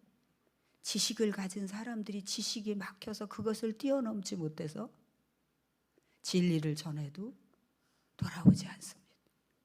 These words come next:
또한 자기가 가지고 있는 물질이 너무 자신에게 비중이 크기 때문에 그것을 뛰어넘을 수 없어서 주님의 말씀 앞에 돌아오지 않습니다.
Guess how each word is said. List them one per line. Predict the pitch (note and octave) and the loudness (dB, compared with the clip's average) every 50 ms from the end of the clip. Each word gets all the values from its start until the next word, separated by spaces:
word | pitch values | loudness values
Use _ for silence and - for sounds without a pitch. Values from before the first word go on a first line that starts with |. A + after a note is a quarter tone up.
| _ _ _ _ _ _ _ _ _ _ _ _ _ _ _ _ _ _ _ _ _ - _ _ _ _ _ - | _ _ _ _ _ _ _ _ _ _ _ _ _ _ _ _ _ _ _ _ _ -20 _ _ _ _ _ -4
또한 | A#3+ A#3 A#3+ A#3 | -4 -2 -2 -2
자기가 | A3 - G#3 G#3 A#3 A#3 A3 | -2 -2 -2 0 0 0 0
가지고 | G#3+ - G#3 - - A3 A3+ | -2 -4 -6 -6 -6 -4 -2
있는 | A3+ A3 G#3+ G#3+ A3 A3+ A#3+ C4 - - - - _ _ _ _ _ _ _ _ | 0 0 0 0 0 0 -2 -4 -4 -8 -18 -20 _ _ _ _ _ _ _ _
물질이 | G#3+ A3+ A3 - - B3 A3+ A3 A3+ G#3+ | -2 -2 -2 -2 -4 -4 -2 -2 -2 -2
너무 | F#3+ F#3+ F#3 F#3+ A3 B3+ C4 B3+ C4+ C4 B3 A#3+ B3 - - _ _ _ _ _ _ _ _ _ _ _ _ _ _ _ _ _ _ - | -2 -4 -4 -4 -4 -2 -2 0 0 0 -2 -4 -8 -14 -20 _ _ _ _ _ _ _ _ _ _ _ _ _ _ _ _ _ _ -12
자신에게 | - F#3+ F3+ - - G3 F3+ F3+ E3+ F3+ F3 E3 D#3+ | -10 -6 -4 -4 -2 0 0 0 0 -2 -4 -6 -6
비중이 | - E3+ D#3 D#3+ E3 D#3+ D#3 D#3 | -8 -10 -8 -6 -6 -4 -4 -6
크기 | D#3 - - F#3 F3+ | -6 -10 -10 -12 -12
때문에 | - - E3+ D#3+ D#3 D#3+ D#3+ F3 G#3 C4 D4 _ _ _ _ _ _ _ _ _ _ _ _ _ _ _ _ _ _ _ _ _ _ _ _ _ _ _ _ | -10 -10 -10 -8 -8 -8 -8 -10 -10 -12 -14 _ _ _ _ _ _ _ _ _ _ _ _ _ _ _ _ _ _ _ _ _ _ _ _ _ _ _ _
그것을 | - - - B3+ C4+ B3 - B3+ A#3+ | -14 -8 -4 -4 -4 -2 -2 -4 -4
뛰어넘을 | A#3+ C#4+ C#4+ C#4+ C#4 B3+ A#3+ A3 G3+ F#3+ F#3 F3+ | -4 -2 0 0 2 2 0 0 0 -2 -2 -2
수 | - - | -4 -8
없어서 | - - - - - D3+ C#3+ D#3 E3+ A3 B3+ - _ _ _ _ _ _ _ _ _ _ _ _ _ _ _ _ _ _ _ _ _ _ _ _ _ _ _ _ _ _ _ _ _ _ - _ _ | -10 -10 -12 -12 -12 -10 -8 -8 -8 -8 -10 -16 _ _ _ _ _ _ _ _ _ _ _ _ _ _ _ _ _ _ _ _ _ _ _ _ _ _ _ _ _ _ _ _ _ _ -20 _ _
주님의 | - - F#3 E3+ D#3+ D#3+ D3+ C#3+ | -4 0 2 2 4 4 2 2
말씀 | D3 C#3 B2+ C#3 - - - D3+ C#3 C3 C3+ | 0 -4 -6 -6 -8 -8 -6 -6 -6 -6 -6
앞에 | C#3+ D3+ - - F3 F#3 F3+ | -8 -12 -12 -10 -10 -8 -8
돌아오지 | - - C#3+ D#3 D3 D3 D#3 D#3 - F#3 | -10 -12 -12 -10 -10 -10 -10 -12 -12 -12
않습니다. | E3 D#3+ D3+ - - - E3 - | -12 -12 -12 -14 -14 -16 -20 -20